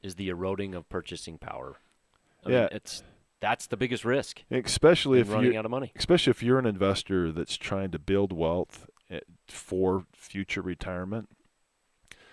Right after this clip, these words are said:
Speaker 2: Um, bonds
Speaker 1: Yeah.
Speaker 2: just make absolutely no sense.
Speaker 1: So, so here's a, a,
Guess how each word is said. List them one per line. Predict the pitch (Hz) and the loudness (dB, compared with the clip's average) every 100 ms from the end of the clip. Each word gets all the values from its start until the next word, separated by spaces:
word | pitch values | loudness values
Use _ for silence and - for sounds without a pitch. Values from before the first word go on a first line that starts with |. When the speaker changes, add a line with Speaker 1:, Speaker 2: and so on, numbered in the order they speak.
| - _ _ | -20 _ _
Speaker 2:
Um, | 87 87 87 85 82 82 _ _ _ _ _ _ _ - | -6 -4 -4 -6 -10 -16 _ _ _ _ _ _ _ -12
bonds | 85 85 90 82 | -6 -4 -6 -8
Speaker 1:
Yeah. | 87 | -8
Speaker 2:
just | 85 - 87 | -8 -10 -12
make | 85 82 - | -10 -10 -8
absolutely | 82 80 - 65 80 | -8 -8 -8 -8 -8
no | 78 78 | -10 -10
sense. | - 67 69 64 | -10 -10 -12 -10
Speaker 1:
So, | - 147 135 - | 0 2 2 0
so | - - 127 | -10 -6 -4
here's | 113 143 139 127 | -2 -2 -2 -4
a, | 117 - | -4 -6
a, | 113 | -10